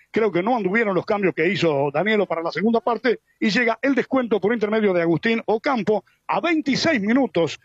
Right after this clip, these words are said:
del segundo tiempo, o sea que le quedaban prácticamente veinte y fracción a Liverpool para el objetivo de empatar que no pudo ser.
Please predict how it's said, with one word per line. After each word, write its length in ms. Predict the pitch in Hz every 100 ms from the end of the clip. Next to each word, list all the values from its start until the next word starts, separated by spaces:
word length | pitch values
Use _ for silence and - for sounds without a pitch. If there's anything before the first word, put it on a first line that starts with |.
| _ -
del 140 | 208
segundo 360 | 208 214 247 277
tiempo, 380 | 254 247 294 -
o 80 |
sea 160 | 151 269
que 100 | 208
le 100 | 190
quedaban 300 | 170 254 165
prácticamente 640 | 220 220 214 180 220 202 175
veinte 300 | 220 196 165
y 60 |
fracción 420 | 160 180 226 226 - _ -
a 120 | 185
Liverpool 480 | 247 233 214 220 202
para 260 | 214 247 233
el 80 |
objetivo 500 | 208 175 190 233 208
de 80 | 196
empatar 380 | 202 226 220 214
que 80 | 196
no 100 | 190
pudo 220 | 170 -
ser. 140 | -